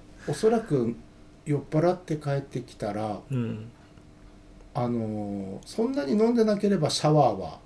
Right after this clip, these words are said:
Speaker 1: 浴びる。
Speaker 2: うん。うんうんうん。
Speaker 1: でも、相当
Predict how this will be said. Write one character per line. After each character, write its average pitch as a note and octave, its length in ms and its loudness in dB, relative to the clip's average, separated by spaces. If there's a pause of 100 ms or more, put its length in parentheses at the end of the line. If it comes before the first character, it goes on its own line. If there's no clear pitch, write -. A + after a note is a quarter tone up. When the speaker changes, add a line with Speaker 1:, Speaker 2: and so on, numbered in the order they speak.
Speaker 1:
浴 C3+ 160 6
び A2 120 -4
る。 - 160 -4 (140)
Speaker 2:
う C#3+ 40 0
ん。 C3+ 40 4
う - 20 4
ん B2 40 2
う - 20 0
ん A2 40 -2
う A2 40 -4 (340)
ん。 - 40 -12
Speaker 1:
で G3+ 100 4
も、 B2 340 4 (1300)
相 A3 260 0
当 G#3+ 380 6